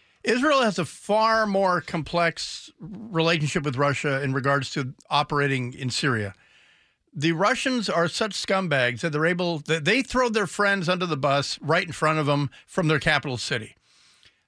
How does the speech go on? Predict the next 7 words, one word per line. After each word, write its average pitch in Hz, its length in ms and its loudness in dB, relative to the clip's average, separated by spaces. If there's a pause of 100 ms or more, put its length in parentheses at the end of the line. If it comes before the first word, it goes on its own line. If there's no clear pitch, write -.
The, 196 160 0
the 214 260 4
Israelis 247 640 2
will 175 360 0
coordinate 185 880 -2
through 220 240 0
Moscow 175 720 2